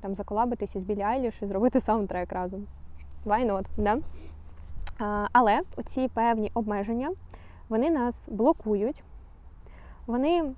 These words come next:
створюють певні рамки, і за ці рамки ви не можете побачити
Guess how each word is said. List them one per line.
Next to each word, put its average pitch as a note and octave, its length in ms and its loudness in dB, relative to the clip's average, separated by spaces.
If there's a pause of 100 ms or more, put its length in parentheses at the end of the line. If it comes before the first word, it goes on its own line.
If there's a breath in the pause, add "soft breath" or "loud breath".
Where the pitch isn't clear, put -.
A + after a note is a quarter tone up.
створюють C4 500 4
певні A#3+ 340 4
рамки, G3 420 -2
і A3+ 80 0
за A#3+ 100 0
ці B3+ 180 0
рамки B3+ 360 0
ви B3+ 160 2
не A#3 160 0
можете B3 460 -2
побачити G#3+ 720 -4